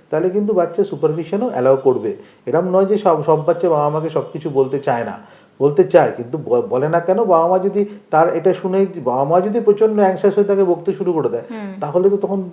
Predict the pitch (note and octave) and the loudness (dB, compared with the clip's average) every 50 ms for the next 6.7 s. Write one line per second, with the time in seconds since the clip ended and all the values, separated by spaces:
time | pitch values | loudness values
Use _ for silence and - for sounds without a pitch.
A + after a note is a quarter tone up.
0 | D#3+ D#3 E3 E3+ E3 D3+ E3 F3 E3 D#3 D3+ C#3+ D#3 D3+ E3 F3+ F3 E3+ D#3+ D#3+ | -2 2 2 2 2 2 2 0 0 -2 -6 -8 -6 -2 2 2 2 4 4 4
1 | D3+ D3+ D#3 D3 C#3 C#3 C#3 - - B2 B2 - - _ _ _ _ _ _ _ | 4 4 2 2 0 -2 -4 -6 -6 -10 -12 -12 -14 _ _ _ _ _ _ _
2 | _ - F3+ D#3+ C3 - - - - _ - D3 - - - D#3+ F3 F#3 E3+ E3 | _ -6 -4 -4 -4 -6 -10 -18 -12 _ -6 -6 -4 -2 0 0 0 0 4 6
3 | F#3+ F#3 F#3 F#3+ F#3+ G3 G3 F#3 E3+ D#3+ D#3+ E3+ E3+ F3 E3 D3 D3+ D3 D3+ C#3+ | 6 8 8 6 6 6 4 4 6 4 4 6 4 4 2 2 0 0 2 4
4 | C#3 C#3+ C#3+ C#3+ D3+ D3 D3 D#3 D3 C#3 C3+ C#3 D3 D3+ D3 D3+ C#3+ - D3+ D3 | 4 4 2 0 -2 -2 0 0 2 0 0 -2 -4 -4 -4 -6 -4 -2 -2 -2
5 | D#3 D3+ D#3 F#3 E3+ C3 G#2 G#2 - - - _ _ _ - G3 F3+ F3 D#3+ D3+ | -2 -2 -2 -2 -2 -2 -4 -6 -12 -18 -20 _ _ _ -6 -2 0 0 0 0
6 | D#3 D3 E3+ E3+ - - - - A3 G#3 F3+ C3 G#2 | 0 0 0 -2 -4 -8 -10 -6 -4 -4 -2 -4 -6